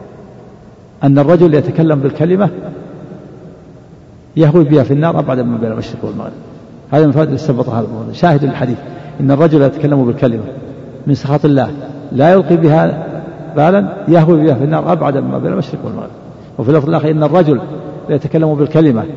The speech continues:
لا يظن أن تبلغ ما بلغت يكتب الله بها عليه سخطه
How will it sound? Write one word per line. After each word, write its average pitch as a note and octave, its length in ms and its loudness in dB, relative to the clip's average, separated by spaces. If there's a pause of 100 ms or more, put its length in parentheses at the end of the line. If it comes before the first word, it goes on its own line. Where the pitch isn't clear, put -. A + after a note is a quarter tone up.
(260)
لا F#3 220 6
يظن F#3+ 220 4
أن F#3 140 2
تبلغ F3+ 320 4
ما F3 120 4
بلغت E3 500 2 (280)
يكتب E3 300 2
الله D#3 500 2
بها E3 200 6
عليه C3+ 360 0
سخطه - 380 -6